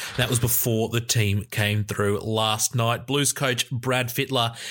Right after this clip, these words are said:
he's named a twenty-two-man squad in alphabetical order, so we don't actually know exactly what the team is gonna be for Sunday's game in Perth, but it does look like Matt Burton and Siosifa Talakai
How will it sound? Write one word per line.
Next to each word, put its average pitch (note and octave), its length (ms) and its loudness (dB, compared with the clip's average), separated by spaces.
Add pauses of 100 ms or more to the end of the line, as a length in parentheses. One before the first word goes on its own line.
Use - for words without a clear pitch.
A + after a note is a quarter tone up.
(140)
he's C3+ 160 2
named C3 320 0
a B2 60 2
twenty-two-man G#2+ 1080 0
squad A#2 420 0
in G3 380 0
alphabetical C3 840 0
order, A2+ 280 2
so A2+ 260 4 (300)
we C3 60 -4
don't D#3+ 280 0
actually C3 320 0
know A#2 140 2
exactly A2+ 760 2
what A2 280 -2
the A2 80 -8
team G#2 440 0
is A2+ 200 2
gonna F#2+ 180 0
be G2 220 0
for A2 100 -6
Sunday's G2 560 2
game G2+ 320 0
in G#2 160 2
Perth, B2 380 -2
but B2+ 180 -2 (300)
it A#2+ 160 -2
does C#3 420 0
look B2 240 -4
like A#2 220 0
Matt A#2 340 0
Burton A2 380 0
and G#2 160 4
Siosifa G#2+ 560 2
Talakai G2+ 560 0